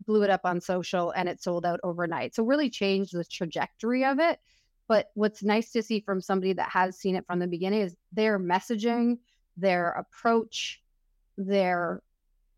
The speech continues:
overall style of leadership hasn't really changed, despite the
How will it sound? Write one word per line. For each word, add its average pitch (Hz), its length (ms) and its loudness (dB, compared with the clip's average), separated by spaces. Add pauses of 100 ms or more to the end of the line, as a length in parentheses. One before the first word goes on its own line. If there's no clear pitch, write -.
(240)
overall 269 360 2
style 247 760 0
of 202 140 -2
leadership 240 640 0 (140)
hasn't 202 420 0
really 190 240 2
changed, 196 540 0
despite 190 420 -2
the 185 80 -4